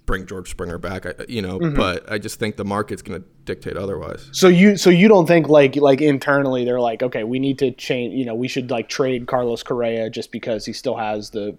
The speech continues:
Speaker 2: you know, the taint of that on us, and, like, we wanna try and move forward." I'm just curious.
Speaker 1: I don't,
Speaker 2: Like, I
Speaker 1: I
Speaker 2: don't,
Speaker 1: don't think so.
Speaker 2: I don't know what the right answer is either, 'cause these guys are obviously pretty good, but I'm just curious in terms of, like, changing the conversation around the franchise.
Speaker 1: I don't think so. I, I mean, I think, like,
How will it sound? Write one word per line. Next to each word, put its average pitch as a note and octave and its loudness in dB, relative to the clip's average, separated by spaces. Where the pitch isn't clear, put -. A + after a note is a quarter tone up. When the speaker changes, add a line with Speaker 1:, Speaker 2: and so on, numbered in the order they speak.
Speaker 2:
you B2 -8
know, G2+ -12
the G#2 -10
taint A2 -10
of G#2+ -6
that G2 -6
on G2 -6
us, F#2 -14
and, G2 -12
like, G#2 -10
we A2+ -10
wanna G2+ -12
try G2+ -10
and G2 -12
move - -16
forward." F#2+ -4
I'm A3+ 6
just A3+ 6
curious. F3 8
Speaker 1:
I G3 8
don't, B3+ 6
Speaker 2:
Like, C#3 2
I F3+ 8
Speaker 1:
I - 6
Speaker 2:
don't, D4 6
Speaker 1:
don't A#3 2
think E3+ 2
so. - -4
Speaker 2:
I G#3 6
don't A#3 8
know G#3+ 10
what F#3+ 8
the F3+ 8
right F3 10
answer E3 4
is D3+ 6
either, G3+ 8
'cause D3 -2
these D#3+ 0
guys E3 6
are - -2
obviously D#3+ 2
pretty C3 -2
good, A2+ 2
but B2+ -6
I'm C3 -6
just C3+ -6
curious D3+ 2
in C3+ -10
terms C3+ -6
of, B2+ -4
like, B2+ -4
changing C#3+ -4
the B2+ -6
conversation B2 -6
around G#2 -12
the G#2+ -16
franchise. - -14
Speaker 1:
I F#3 2
don't A#3 2
think D3 0
so. D3+ 2
I, F#3 8
I G3 4
mean, F#3+ 6
I E3 6
think, A#3+ 2
like, C#3 0